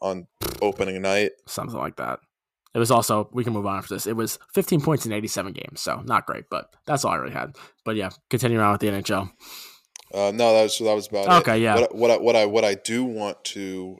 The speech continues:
Speaker 1: um, kinda go on about is, um, all the predictions I made before,
Speaker 2: <laughs>
Speaker 1: um, before I left,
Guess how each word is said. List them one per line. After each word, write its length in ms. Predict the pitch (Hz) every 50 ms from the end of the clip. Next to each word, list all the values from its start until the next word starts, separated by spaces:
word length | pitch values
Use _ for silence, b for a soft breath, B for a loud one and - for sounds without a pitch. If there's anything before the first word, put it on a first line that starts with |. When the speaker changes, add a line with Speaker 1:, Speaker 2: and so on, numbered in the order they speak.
| -
Speaker 1:
um, 460 | - 92 92 92 90 87 87 92 95 _ _ _ -
kinda 240 | - - 101 101 101
go 160 | 95 95 92
on 120 | 95 95
about 300 | 92 90 95 90 90 85 - B B B B B - -
is, 640 | 98 98 98 95 92 90 87 - - - - - _ _ _ -
um, 580 | 98 98 95 92 92 92 90 87 85 85 90 _ _ _ _ _ _ _ _ _ _ _ _ _ -
all 140 | 110 110 110
the 60 | 107 104
predictions 500 | - - 95 104 101 - - 104 95 -
I 60 | 98
made 320 | 95 95 92 92 92 -
before, 680 | - 98 - - - 104 104 101 101 98 95 95 90 90 - _ _ _
Speaker 2:
<laughs> 200 | _ _ _ -
Speaker 1:
um, 720 | 110 110 107 - - 151 113 95 - - 92 92 92 95 - _ _ _ _ _
before 260 | - - - 113 104
I 60 | 95
left, 720 | 92 92 92 101 101 101 90 87 82 - - _ - -